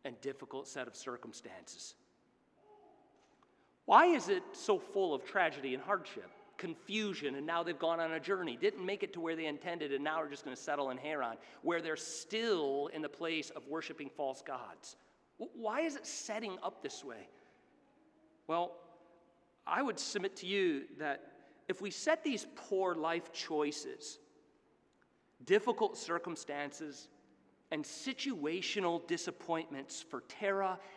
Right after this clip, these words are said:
and for the entirety of the family in context of God's sovereign grace, then the power of God's call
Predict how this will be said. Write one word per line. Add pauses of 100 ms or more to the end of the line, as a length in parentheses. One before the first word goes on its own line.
(120)
and
for
the
entirety
of
the
family (300)
in (120)
context (400)
of
God's (200)
sovereign (180)
grace, (2000)
then
the
power (360)
of
God's
call